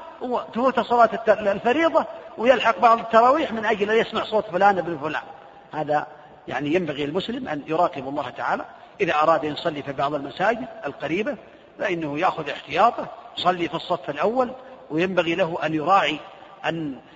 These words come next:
يكون المقصد هو تدبر القرآن والتلذذ بقراءة القرآن. أما إذا صلى في، بشرط أن لا يحصل ضرر على المسجد المجاور،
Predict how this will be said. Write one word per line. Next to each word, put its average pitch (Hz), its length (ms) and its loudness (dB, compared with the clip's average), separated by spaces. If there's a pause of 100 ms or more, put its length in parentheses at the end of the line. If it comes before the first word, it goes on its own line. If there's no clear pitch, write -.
يكون 170 460 0
المقصد 156 480 0 (400)
هو 151 140 -2
تدبر 165 420 0
القرآن 170 600 0
والتلذذ 170 680 0
بقراءة 170 380 0
القرآن. 156 480 -2 (520)
أما 175 160 0
إذا 156 200 -2
صلى 165 420 0
في، 143 140 -8 (240)
بشرط 247 420 4
أن 185 80 2
لا 202 160 6
يحصل 220 420 2 (1160)
ضرر 214 380 4
على 185 140 6
المسجد 190 300 -4
المجاور، 160 440 0